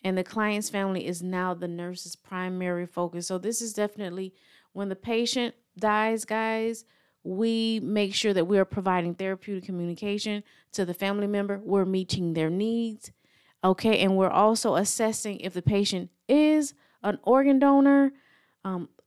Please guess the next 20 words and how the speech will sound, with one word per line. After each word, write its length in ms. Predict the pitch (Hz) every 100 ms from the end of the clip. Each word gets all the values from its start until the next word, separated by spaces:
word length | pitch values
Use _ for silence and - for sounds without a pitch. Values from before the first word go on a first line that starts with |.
| -
we 380 | 175 196 233
may 540 | 220 190 190 208 254 262
have 340 | 214 247 247
to 80 | -
let 220 | 233 220
the 60 | 233
family 360 | - 226 226 226
know 220 | 220 226
about 400 | - 175 196 190
the 120 | - -
autopsy. 760 | 170 - - 226 - 262 285 - _ _ _ _ _ _
Okay, 260 | 180 185 202
this 180 | 190 208
is 80 | 202
something 340 | 208 202 196
that 160 | 190 185
you 120 | 190
have 260 | 196 196 -
to, 280 | 202 - 180
um, 300 | 180 175